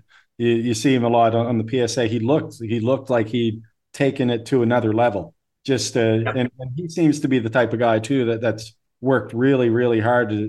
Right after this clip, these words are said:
Speaker 1: at his game over the last couple of years.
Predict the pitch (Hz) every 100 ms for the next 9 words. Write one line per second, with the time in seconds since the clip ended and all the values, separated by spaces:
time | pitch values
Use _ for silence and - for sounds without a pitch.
0 | - 117 104 101 120 113 104 - - 120
1 | 110 104 107 104 - 110 110 98 92 -
2 | _ 101 90 107 101 95 -